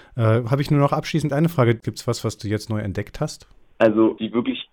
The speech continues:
Speaker 2: einzige neue Erfahrung ist so, dass nun alle Zeltlager in den Sommerferien abgesagt worden sind
Speaker 1: Mhm.
Speaker 2: und nun die Lager versuchen, äh,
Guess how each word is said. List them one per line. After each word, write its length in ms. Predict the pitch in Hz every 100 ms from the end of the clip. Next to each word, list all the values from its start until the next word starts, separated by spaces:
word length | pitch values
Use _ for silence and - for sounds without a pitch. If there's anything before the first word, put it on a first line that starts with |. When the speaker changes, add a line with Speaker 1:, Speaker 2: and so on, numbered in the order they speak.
| -
Speaker 2:
einzige 680 | 101 131 - 170 143 123 -
neue 240 | 98 110 135
Erfahrung 480 | - 131 131 131
ist 160 | 120 -
so, 260 | 117 120 - _ - - _
dass 200 | - 107 107
nun 320 | 117 113 107 -
alle 220 | 101 110 107
Zeltlager 720 | 113 120 120 120 117 113 -
in 80 | 113
den 100 | 101
Sommerferien 480 | 107 107 - 98 92
abgesagt 480 | - 135 135 135 -
worden 260 | 147 139
sind 220 | 135 151 - _ -
Speaker 1:
Mhm. 380 | 120 113 110 127
Speaker 2:
und 320 | - 110 110
nun 300 | 131 127 135
die 100 | 120
Lager 360 | 113 98 117 135
versuchen, 600 | 123 113 117 117 110 95 _
äh, 200 | - 92